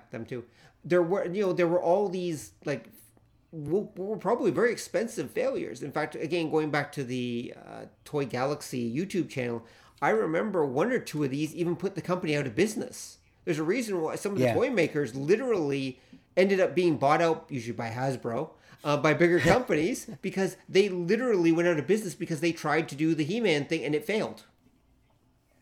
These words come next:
Speaker 2: Yeah.
Speaker 1: Um, I don't remember specifically which ones, but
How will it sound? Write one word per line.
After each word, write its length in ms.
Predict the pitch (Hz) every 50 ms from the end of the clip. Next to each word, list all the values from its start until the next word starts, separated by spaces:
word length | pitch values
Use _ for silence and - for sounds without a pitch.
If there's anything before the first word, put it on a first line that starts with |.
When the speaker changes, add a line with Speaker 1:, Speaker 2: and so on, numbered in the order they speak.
| _ _
Speaker 2:
Yeah. 300 | - 98 95 92 80 73 71 - _ _ _ _ _ _ _
Speaker 1:
Um, 280 | 143 143 143 143 147 135
I 80 | 139
don't 140 | 143 156 156
remember 240 | 151 160 160 156 156
specifically 600 | 156 - - 151 - - 156 139 147 143 147 143
which 260 | 123 131 131 - -
ones, 300 | 123 120 123 139 170 190
but 260 | 190 - 123 127 131